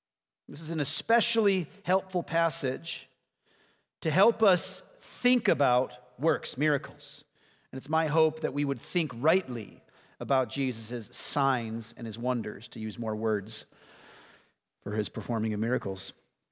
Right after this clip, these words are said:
If you have your Bibles with you today, I'd ask you to turn to John chapter four. That's where we are in our time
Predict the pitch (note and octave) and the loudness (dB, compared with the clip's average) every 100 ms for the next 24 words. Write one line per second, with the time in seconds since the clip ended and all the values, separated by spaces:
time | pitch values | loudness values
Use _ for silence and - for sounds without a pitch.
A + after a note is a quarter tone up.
0 | _ - _ - D3 D#3 C3 D3+ D#3+ D3 | _ -20 _ -2 0 2 4 4 4 2
1 | D3+ D3+ C3+ B2 B2 A#2+ C#3 C3 B2+ - | -2 -2 -2 0 0 2 0 -2 -4 -6
2 | A#2+ - C#3 B2+ G2+ C#3 B2+ B2+ - A#2 | -8 -4 -2 -2 -4 -2 0 0 -2 -4
3 | A2 - - G#2 F2+ - A2+ - A#2 A#2 | -6 -10 -8 -8 -10 -16 -12 -8 -4 2
4 | B2+ C#3 C#3 B2+ A2+ A2 G#2+ A2 - - | 4 4 2 -4 -4 -2 -4 -6 -16 -8
5 | C3 B2+ | -2 0